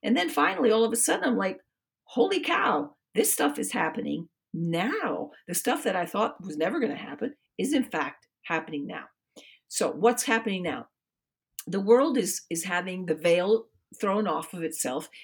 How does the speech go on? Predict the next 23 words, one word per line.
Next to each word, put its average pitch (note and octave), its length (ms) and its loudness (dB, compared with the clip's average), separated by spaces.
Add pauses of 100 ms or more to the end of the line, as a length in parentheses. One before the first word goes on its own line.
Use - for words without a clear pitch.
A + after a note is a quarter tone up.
(300)
to F#3+ 100 0
show E3+ 600 4 (200)
that E3+ 260 -4
the E3 80 -2
worldly G3 560 -2
system F#3 500 -2
that's D#3+ 220 -4
not D#3+ 260 -4
based - 480 -2 (380)
on F3+ 280 0
the G#3+ 60 0
kingdom G#3+ 400 2
of G#3+ 140 0
God C#3+ 360 -2 (260)
is F3 160 -2
bankrupt. - 680 -6 (680)
And F#3 100 0
it's F#3 140 -6
bankrupt A3 500 0
in F3 100 -4
so B3+ 300 2
many A3 180 4
ways. - 520 -6